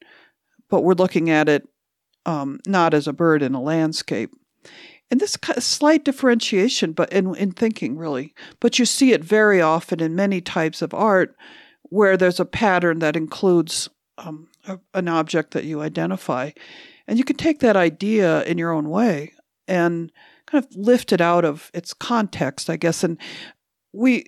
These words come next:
we did a sh-, really short interview recently with Deborah Mirsky, and she does this in her work. If you looked on, on our Facebook page for examples of her work,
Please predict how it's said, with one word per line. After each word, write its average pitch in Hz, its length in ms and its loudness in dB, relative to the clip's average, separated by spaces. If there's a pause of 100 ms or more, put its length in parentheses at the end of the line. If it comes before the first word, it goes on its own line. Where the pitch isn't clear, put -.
we 254 160 2
did 294 160 4
a 226 60 4
sh-, - 180 -2
really 240 200 0
short 269 420 0
interview 185 640 -4
recently 185 480 -4
with 160 140 -8
Deborah 165 260 -4
Mirsky, 175 480 -2
and 160 100 -4
she - 160 2
does 143 320 0
this - 320 -4
in 170 100 -4
her 175 200 -4
work. 156 380 -4
If - 160 -10
you 160 200 -4 (440)
looked 202 280 -2
on, 160 340 0 (260)
on 175 340 -6
our 160 140 -2
Facebook - 480 -4
page 160 320 -4
for 170 100 -6
examples 175 480 -6
of - 120 -12
her 202 180 -2
work, 165 360 -4